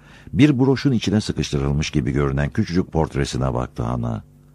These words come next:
Dışarıdan tekerlekli sandalyelerinde güneşe çıkartılan hastaların sesleri geliyordu. Hastane görevlileriyle gülüyor, eğleniyorlardı. Durumu ciddi olanlar hala içerideydi. Aynaya bakarak gülümsedi kendi kendine.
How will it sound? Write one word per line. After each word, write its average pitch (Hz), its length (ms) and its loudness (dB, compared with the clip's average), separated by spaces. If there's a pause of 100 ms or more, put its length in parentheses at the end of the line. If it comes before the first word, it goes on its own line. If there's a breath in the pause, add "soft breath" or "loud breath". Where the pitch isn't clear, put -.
(580 soft breath)
Dışarıdan 62 540 -2
tekerlekli 62 540 -4
sandalyelerinde 65 720 -2
güneşe 69 380 -2
çıkartılan 69 540 -2
hastaların 69 480 -2
sesleri 67 480 -2
geliyordu. 64 640 -4 (480 loud breath)
Hastane 117 480 2
görevlileriyle 80 880 2
gülüyor, 76 460 0
eğleniyorlardı. 65 1120 -2 (760 soft breath)
Durumu 151 320 4
ciddi 120 300 2
olanlar 107 360 2
hala 80 360 0
içerideydi. 57 760 -4 (760 loud breath)
Aynaya 110 400 2
bakarak 69 360 -2
gülümsedi 65 480 -2
kendi 64 300 -2
kendine. 58 560 -4